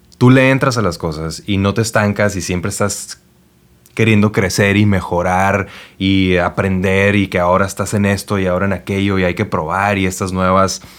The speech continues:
este, mm, no sé, eh, formas de conocerse y de autoexplorarse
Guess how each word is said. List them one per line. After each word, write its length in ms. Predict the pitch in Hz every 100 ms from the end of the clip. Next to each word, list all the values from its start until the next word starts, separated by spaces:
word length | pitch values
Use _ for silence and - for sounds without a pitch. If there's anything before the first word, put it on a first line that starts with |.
| - -
este, 640 | 92 92 - 98 90 87 87
mm, 280 | 85 82 80 78 98 _ _ _ _ _ - -
no 160 | 90 90
sé, 440 | 92 90 80 - -
eh, 340 | 82 80 80 -
formas 480 | - - 98 101 101
de 120 | 95
conocerse 580 | - 85 82 95 92 107
y 20 | 95
de 100 | 95
autoexplorarse 1300 | 85 87 82 90 - 92 87 98 98 - 104 95